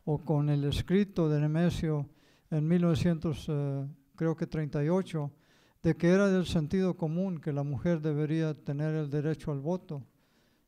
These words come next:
Entonces es muy evidente que debe haber habido fuertes agarrones ahí en la casa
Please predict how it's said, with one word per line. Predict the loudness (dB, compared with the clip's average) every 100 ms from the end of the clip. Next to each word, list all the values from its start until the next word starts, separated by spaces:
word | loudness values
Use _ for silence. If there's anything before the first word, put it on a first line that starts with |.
| _ -8
Entonces | -4 -2 0 2
es | 2
muy | 4 4
evidente | 4 4 4 2 0 0
que | 2
debe | 2 2 2
haber | 0 -2 -2 -6 -6
habido | -4 -2 -2 -4 -8 -18 -10
fuertes | 2 2 4 0 0
agarrones | 0 -2 -2 -2 -4 -6
ahí | -4 -4
en | -4
la | -4
casa | -2 0 -2 -6